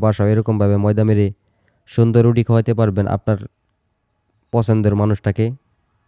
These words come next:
যখন আপনার সুন্দরভাবে মিক্স হয়ে যাবে তখন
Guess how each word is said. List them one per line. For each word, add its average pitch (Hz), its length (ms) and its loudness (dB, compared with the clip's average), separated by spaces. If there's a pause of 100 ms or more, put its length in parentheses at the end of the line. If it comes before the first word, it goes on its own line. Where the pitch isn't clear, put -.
(2250)
যখন 123 280 2
আপনার 123 240 0 (160)
সুন্দরভাবে 123 500 2 (120)
মিক্স 107 240 0
হয়ে 104 180 2
যাবে 123 200 2 (680)
তখন 120 200 -2